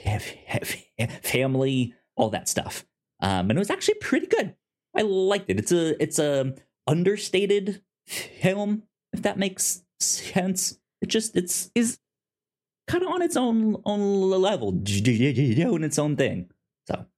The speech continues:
Speaker 2: Is this a new
Speaker 1: it's good.
Speaker 2: movie? This does sound vaguely familiar. I feel like I heard somebody on a podcast say they were
Speaker 1: I
Speaker 2: in this.
Speaker 1: I think it's fairly recent.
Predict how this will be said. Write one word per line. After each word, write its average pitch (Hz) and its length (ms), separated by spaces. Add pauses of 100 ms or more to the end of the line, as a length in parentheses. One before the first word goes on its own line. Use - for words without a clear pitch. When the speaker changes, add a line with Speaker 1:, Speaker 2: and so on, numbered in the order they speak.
(220)
Speaker 2:
Is 233 140
this 392 160
a 466 200
new 214 180
Speaker 1:
it's 277 100
good. 339 120
Speaker 2:
movie? 359 500
This 285 220
does 349 200
sound 403 240
vaguely 220 460
familiar. 175 600
I 160 100
feel 247 200
like 240 220
I 196 100
heard 196 280
somebody 185 520
on 170 180
a 160 60
podcast 165 880 (420)
say 196 360
they 175 140
were 160 140
Speaker 1:
I - 80
Speaker 2:
in 131 160
this. - 440 (120)
Speaker 1:
I 156 160
think 220 320
it's 247 200
fairly 143 460
recent. 92 720